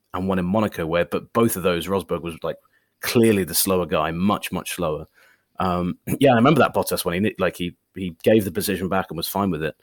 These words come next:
Um, but I think that, that, I think that this is the thing you've gotta look at now with beating Max to championships going forward, is that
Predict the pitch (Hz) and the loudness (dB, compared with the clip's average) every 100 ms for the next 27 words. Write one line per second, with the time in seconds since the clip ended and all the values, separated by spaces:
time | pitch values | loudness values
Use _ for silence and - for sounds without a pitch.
0 | _ _ _ _ - 90 90 87 95 120 | _ _ _ _ -2 0 0 -2 2 2
1 | - 151 120 95 123 - - - - - | 4 2 2 2 2 0 -6 -10 -12 -8
2 | - 139 113 104 120 110 - - 110 101 | -2 -2 0 0 0 0 -2 -2 0 -2
3 | 85 98 98 95 82 90 87 85 85 - | -2 0 0 -2 -2 -2 -2 -2 -4 -4
4 | - _ _ _ _ - 104 95 92 90 | -12 _ _ _ _ -4 -2 0 0 -2
5 | - - 95 92 85 76 76 - - 92 | -2 -4 -2 -4 -4 -6 -6 -6 -4 -2
6 | 82 - 135 90 80 - 82 | -2 0 2 2 0 -4 -4